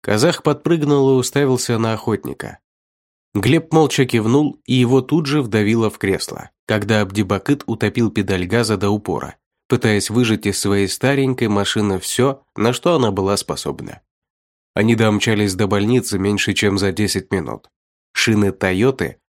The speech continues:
пронзительно завизжали, когда машина, резко вильнув задом, затормозила у ступеней главного входа. Вокруг уже мигали сигналы милицейских автомобилей, а пациенты, плотнее запахивая махровые халаты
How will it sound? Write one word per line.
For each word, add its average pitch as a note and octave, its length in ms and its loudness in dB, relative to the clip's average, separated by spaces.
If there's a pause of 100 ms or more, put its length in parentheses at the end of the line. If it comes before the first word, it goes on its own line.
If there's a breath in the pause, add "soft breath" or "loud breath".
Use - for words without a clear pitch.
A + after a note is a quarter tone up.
пронзительно D3 720 2
завизжали, G2 600 0
когда G2 340 0
машина, G2+ 480 0
резко G#2 560 -2
вильнув G2 440 -2
задом, G#2+ 400 0
затормозила G2 640 -2
у G#2+ 80 0
ступеней G2+ 520 -2
главного F#2 500 -2
входа. - 460 -6 (800)
Вокруг C3 420 0
уже D3 200 2
мигали C#3+ 400 2
сигналы B2 560 0
милицейских G#2+ 680 -2
автомобилей, G2 880 -4 (180)
а G#2+ 80 4
пациенты, A#2 580 0
плотнее A2 560 0
запахивая G2 720 -2
махровые F#2+ 560 -2
халаты C3+ 640 -2